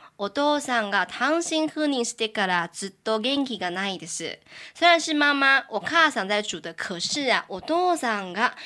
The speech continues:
自从我爸爸単身赴任、单身赴任，就是一个人，呃，因为工作的关系到其他地方去，ずっと元気がないです。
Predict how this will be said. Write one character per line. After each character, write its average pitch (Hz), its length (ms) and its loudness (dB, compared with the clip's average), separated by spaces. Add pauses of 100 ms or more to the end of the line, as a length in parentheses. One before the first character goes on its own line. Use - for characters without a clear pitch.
(200)
自 359 180 -2
从 269 220 4
我 190 100 4
爸 220 220 6
爸 165 340 0
単 302 420 0
身 285 360 0
赴 262 200 -2
任、 220 280 0 (340)
单 302 300 2
身 277 360 2
赴 254 300 -4
任， 196 400 2
就 262 100 -6
是 277 140 0
一 277 160 -2
个 285 160 2
人， 196 380 2 (220)
呃， - 180 2
因 269 160 -2
为 285 120 4
工 247 240 2
作 240 120 0
的 190 100 2
关 185 180 0
系 196 120 -12
到 208 100 2
其 208 140 -6
他 185 120 -4
地 185 120 -6
方 185 180 -2
去， 180 320 -6 (400)
ず 196 160 -8
っ - 40 -10 (120)
と 214 220 2
元 254 260 2
気 208 120 -10
が 175 140 -2
な 190 200 -2
い 185 100 -6
で 160 80 -12
す。 151 300 -10